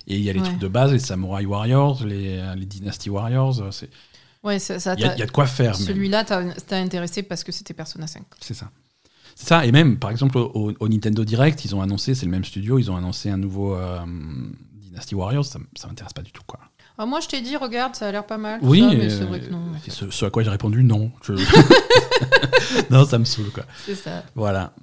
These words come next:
Speaker 1: Euh, voilà, donc pour Persona cinq, euh, Strikers, moi, ça m'a, ça m'a beaucoup plu et, hum, je recommande.
Speaker 2: Ouais.
Speaker 1: Je recommande chaudement, surtout si vous avez aimé Per-,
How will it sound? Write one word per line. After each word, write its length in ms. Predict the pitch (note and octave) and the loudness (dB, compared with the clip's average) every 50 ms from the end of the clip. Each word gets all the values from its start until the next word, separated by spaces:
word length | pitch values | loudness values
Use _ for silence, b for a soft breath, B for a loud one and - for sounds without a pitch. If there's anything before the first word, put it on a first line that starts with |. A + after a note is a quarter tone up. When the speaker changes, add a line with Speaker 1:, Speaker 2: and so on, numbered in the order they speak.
| - C3 | -4 -2
Speaker 1:
Euh, 1080 | B2 B2 B2 B2 B2 B2 B2+ B2 A#2+ A#2+ A#2+ A#2+ A#2 A#2 A#2 A#2 A2+ A2 G#2+ A2 - - - - | 2 2 4 4 4 6 6 6 6 4 4 4 4 2 2 2 2 0 0 -2 -4 -6 -4 2
voilà, 220 | D3+ D3 D#3 D#3 | 4 6 6 6
donc 160 | C#3+ C#3+ C#3+ C3 | 6 4 2 2
pour 240 | D3 C3 - - _ _ _ _ | 0 -2 -2 -6 _ _ _ _
Persona 460 | - D#3+ - - - D3 C3 C3 B2 | -6 -6 -4 -2 0 2 4 4 4
cinq, 440 | B2+ - - C3 C3 C3 C3 C3 B2+ | 2 2 2 4 4 4 4 2 0
euh, 580 | A#2+ A#2 A2 A2 G#2+ G#2+ G#2+ G#2+ G#2+ G#2 G#2 G#2 | 0 0 0 0 0 0 -2 -2 -2 -4 -4 -6
Strikers, 440 | - - - G#2+ G#2 - G2+ F#2 - - | -6 -6 -4 -4 -4 -4 -4 -6 -4 -4
moi, 160 | G2+ A2 A2+ | -2 -2 -2
ça 160 | A2 - G2+ | -2 -2 -2
m'a, 540 | F#2+ G2+ G#2 G#2+ G2+ G2 F#2+ F#2 F#2 F2+ F2 F2+ | -2 0 0 0 -2 -2 -4 -6 -6 -8 -8 -10
ça 240 | F#2+ - - - F#2 | -12 -12 -8 -6 -4
m'a 140 | G#2+ A#2+ A#2+ | -2 0 2
beaucoup 300 | B2+ B2+ B2+ B2+ B2 G#2 | 2 2 0 0 -2 -8
plu 460 | - - - G#2+ A2 - - - - - | -10 -8 -8 -8 -8 -8 -10 -12 -10 -8
et, 440 | F2 G2 F#2 F2+ F2+ F2 F2 F2 F2 | -6 -6 -6 -6 -6 -8 -8 -8 -10
hum, 220 | F2 E2+ E2+ E2 - - - - b b b b _ _ _ _ _ _ _ _ _ _ _ _ _ _ _ _ _ _ _ _ - | -10 -10 -12 -12 -12 -14 -14 -16 b b b b _ _ _ _ _ _ _ _ _ _ _ _ _ _ _ _ _ _ _ _ -8
je 100 | A2 G2+ | -6 -6
recommande. 440 | F#2+ G2+ - - E2 D#2 D#2 - - _ _ _ _ _ _ - | -6 -6 -6 -8 -8 -8 -10 -12 -16 _ _ _ _ _ _ -12
Speaker 2:
Ouais. 120 | F3 - | -8 -4
Speaker 1:
Je 100 | G#2+ A2 | 0 0
recommande 380 | A2 A2+ - - A2+ A#2 B2+ B2+ | 2 2 2 4 4 6 6 6
chaudement, 320 | - B2+ A2+ A#2+ B2+ C3+ | 6 6 6 6 6 6
surtout 240 | C3 C3 A#2+ - C3+ | 6 4 2 2 0
si 120 | C3 - G#2+ | 0 0 -2
vous 120 | A2+ G#2+ | -2 -2
avez 220 | G#2+ A2 A2+ A2 A2+ | -2 -2 -2 0 0
aimé 180 | A2 A2+ A#2 | 0 0 0
Per-, 140 | A#2 - A#2 | -2 -4 -6